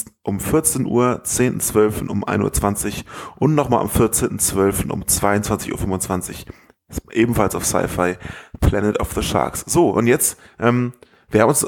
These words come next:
doch öfter mal darüber unterhalten, wie sinnvoll diese High Alarm T V Vorschau ist. Und spätestens jetzt, würde ich sagen, hat sie sich auf jeden Fall gelohnt.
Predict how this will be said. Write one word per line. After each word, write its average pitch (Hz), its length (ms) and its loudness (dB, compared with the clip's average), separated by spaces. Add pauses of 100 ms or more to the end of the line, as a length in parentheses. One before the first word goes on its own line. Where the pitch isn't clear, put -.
doch 117 140 2
öfter - 180 0
mal 123 120 4
darüber 120 160 2
unterhalten, 110 420 0
wie 113 60 2
sinnvoll 123 320 0
diese 110 240 0
High 117 100 2
Alarm 113 180 2
T 110 120 -4
V 165 180 2
Vorschau - 320 -2
ist. - 260 -6 (320)
Und - 140 -4
spätestens - 500 0
jetzt, - 380 0
würde 101 140 -4
ich - 40 -8
sagen, 104 300 0 (160)
hat - 180 -6
sie 104 80 -6
sich 104 220 -4
auf 92 160 -8
jeden 110 320 -4
Fall 90 240 0
gelohnt. 101 380 0